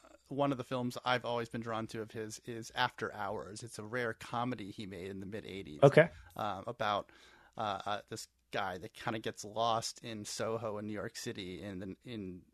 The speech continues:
Speaker 1: in late at night and sort of his misadventures. And it's kind of quirky and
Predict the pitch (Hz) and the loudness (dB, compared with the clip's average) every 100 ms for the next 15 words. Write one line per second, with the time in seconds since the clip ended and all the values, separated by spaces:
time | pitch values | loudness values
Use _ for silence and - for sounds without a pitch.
0 | - 120 98 - 120 120 113 113 98 - | -14 -12 -10 -6 -4 -4 -4 -6 -6 -6
1 | 117 107 131 113 117 104 120 - 113 104 | -8 -4 -4 -4 -4 -4 -4 -4 -2 -2
2 | 110 - 76 90 90 98 - 131 120 110 | -2 -4 -6 -6 -8 -8 -2 -2 -2 -6
3 | - - 143 - 127 95 | -2 4 4 2 -4 -4